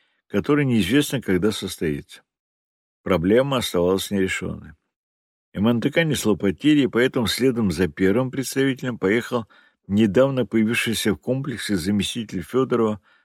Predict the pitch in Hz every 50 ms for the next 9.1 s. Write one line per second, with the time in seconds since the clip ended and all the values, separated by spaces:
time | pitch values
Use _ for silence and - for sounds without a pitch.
0 | _ _ _ - 101 98 - 110 104 107 110 113 104 - - - - - 110 107
1 | 113 110 - - 92 82 - - - - _ _ _ _ _ _ _ _ _ _
2 | _ _ _ _ _ _ _ _ _ _ _ - 135 135 135 156 143 143 - 175
3 | 170 143 147 131 135 139 135 135 135 127 120 - 151 147 - 175 165 143 123 135
4 | 143 131 127 147 147 - - 123 - 135 123 113 107 117 139 139 120 - - 123
5 | 113 101 90 90 104 120 110 104 107 151 175 170 156 - - 85 71 67 - _
6 | _ _ _ _ _ _ _ - 160 160 151 151 147 147 143 147 143 - 165 151
7 | 135 117 113 127 127 113 95 113 110 - - - 151 147 117 - 104 95 - 92
8 | 98 95 87 95 95 90 87 80 71 - 92 90 82 78 90 85 80 76 71 71
9 | - _